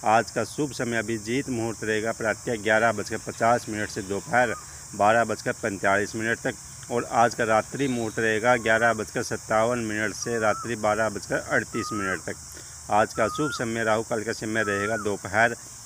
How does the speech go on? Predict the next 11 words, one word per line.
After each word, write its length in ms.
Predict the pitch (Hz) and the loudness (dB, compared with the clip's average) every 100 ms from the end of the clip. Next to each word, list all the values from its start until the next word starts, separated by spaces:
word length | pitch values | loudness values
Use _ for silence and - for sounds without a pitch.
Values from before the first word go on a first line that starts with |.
| - | -10
तीन 300 | - 131 147 135 | -2 2 2 2
बजकर 300 | 107 - 117 | 0 -2 -2
बयालीस 460 | 104 104 123 135 | 2 4 4 2
मिनट 240 | 120 110 95 | -2 -2 -2
से 140 | 123 | -2
सायं 340 | - 110 110 113 | -2 0 0 0
पाँच 320 | 120 113 107 | -2 -2 -2
बजकर 280 | 107 - 139 | -4 -4 -4
चौबीस 420 | - 117 104 98 90 | -4 -2 0 -2 -2
मिनट 260 | 110 117 | -4 -4
तक। 120 | 117 | -4